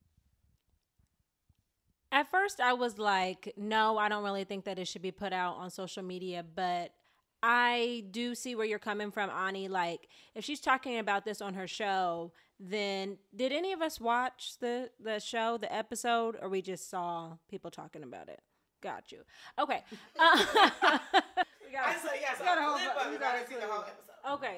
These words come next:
Speaker 1: okay, okay. Um, <laughs> I do think that it's good that she's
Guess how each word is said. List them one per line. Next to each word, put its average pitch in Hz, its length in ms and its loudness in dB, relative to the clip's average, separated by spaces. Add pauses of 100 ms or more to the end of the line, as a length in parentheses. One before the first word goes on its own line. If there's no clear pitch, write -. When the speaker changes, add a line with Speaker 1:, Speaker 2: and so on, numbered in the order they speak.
Speaker 1:
okay, 180 200 -14
okay. - 180 -20 (640)
Um, 285 560 6 (360)
<laughs> - 920 -6
I 330 120 8
do 415 160 4
think 427 180 0
that 294 160 8
it's 254 160 -2
good 247 280 4
that 226 180 2
she's 240 480 -4